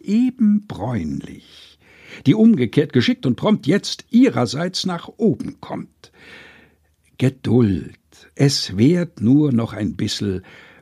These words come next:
dann liegt der Kuchen auf der Schüssel. Doch späterhin die Einverleibung, wie die zu Mund und Herzen spricht, das spottet jeglicher Beschreibung.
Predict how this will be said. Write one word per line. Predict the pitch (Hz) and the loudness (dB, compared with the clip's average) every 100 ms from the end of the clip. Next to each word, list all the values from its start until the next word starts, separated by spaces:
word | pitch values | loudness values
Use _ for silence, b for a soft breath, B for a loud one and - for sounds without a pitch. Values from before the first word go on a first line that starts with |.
| B | B
dann | - 117 117 120 117 | 0 2 4 6 4
liegt | 98 - | 2 -4
der | 85 | -10
Kuchen | - - 117 87 - 90 90 | -6 -4 -4 -4 -4 -4 -4
auf | - - - - | -6 -6 -8 -10
der | 92 | -8
Schüssel. | - - - - 156 _ _ _ _ _ _ | -8 -10 -10 -10 -14 _ _ _ _ _ _
Doch | - 127 - B B B B B _ - | 0 0 -2 B B B B B _ -10
späterhin | 143 - 139 139 113 98 101 87 - - | -4 2 2 4 2 2 0 0 -4 -10
die | 82 - | -12 0
Einverleibung, | 147 262 - - 92 - - - - - - _ _ b b b | 4 4 2 -4 -8 -8 -12 -16 -18 -20 -20 _ _ b b b
wie | 101 117 104 | 2 2 2
die | - 226 262 | 2 4 4
zu | - - 170 | 2 0 2
Mund | 143 143 147 | 2 2 -2
und | 107 | -6
Herzen | 113 117 - 110 | -6 -6 -4 -4
spricht, | - 107 104 - B B B B B B B B | -2 -4 -4 -8 B B B B B B B B
das | 185 139 165 - | -2 2 2 0
spottet | - - - 123 - 139 - | -4 -4 -4 -2 0 -2 0
jeglicher | 90 104 - 101 131 | 2 2 2 -6 -6
Beschreibung. | 139 139 - 127 - - - - | -6 -6 -6 -8 -8 -12 -16 -18